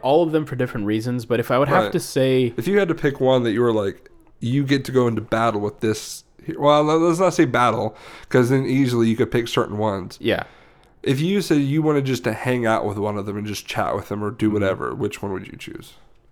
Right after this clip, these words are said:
Speaker 1: I feel like, um, later movies Thor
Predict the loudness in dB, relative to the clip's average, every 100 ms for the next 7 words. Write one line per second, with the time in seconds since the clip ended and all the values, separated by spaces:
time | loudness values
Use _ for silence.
0 | _ _ _ _ -14 -10 -8 0 2 4
1 | 4 4 2 -6 -4 0 0 -2 -8 -10
2 | -8 0 2 4 4 4 4 4 2 0
3 | -6 -8 0 2 2 2 -2